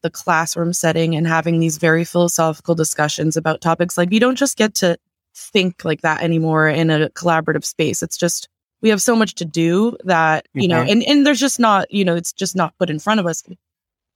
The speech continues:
Speaker 1: Something about that magic of, like, having to go to the class and sort of dreading it, but then getting there and just feeling so lit up by that.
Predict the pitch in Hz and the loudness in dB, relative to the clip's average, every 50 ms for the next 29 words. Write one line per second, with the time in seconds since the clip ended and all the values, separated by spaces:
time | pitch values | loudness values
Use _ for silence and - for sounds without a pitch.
0 | _ _ - 226 220 - 226 220 202 202 190 185 185 175 170 - 170 170 170 175 | _ _ -2 0 2 2 2 2 2 2 0 0 0 -2 -2 -2 -2 -2 -2 0
1 | 170 170 165 - 170 156 165 165 156 - - 208 220 240 233 254 247 226 196 208 | -2 -4 -4 -4 -4 -4 -4 -4 -6 -4 -2 -2 0 0 2 2 2 2 2 2
2 | 196 185 180 175 185 180 175 165 165 - - 165 - - 185 185 180 170 160 170 | 0 0 -2 -2 -2 -2 0 0 -2 -2 -6 -8 -4 -2 0 0 0 0 0 0
3 | 151 147 156 156 151 143 - 165 - 175 170 170 160 180 175 175 175 175 165 160 | 0 0 0 -2 -4 -4 -4 -4 -2 -2 -2 0 0 0 0 0 0 0 0 0
4 | 160 156 156 156 165 165 160 160 - - - 170 165 160 160 - - 170 165 165 | 0 0 0 0 -2 -2 -2 -2 -4 -4 -2 -2 0 0 0 -2 0 0 0 2
5 | 160 165 156 151 160 156 151 - _ - 156 151 151 147 151 151 151 143 110 - | 2 2 2 2 2 0 0 -2 _ -2 0 0 0 0 0 0 0 -2 -4 -6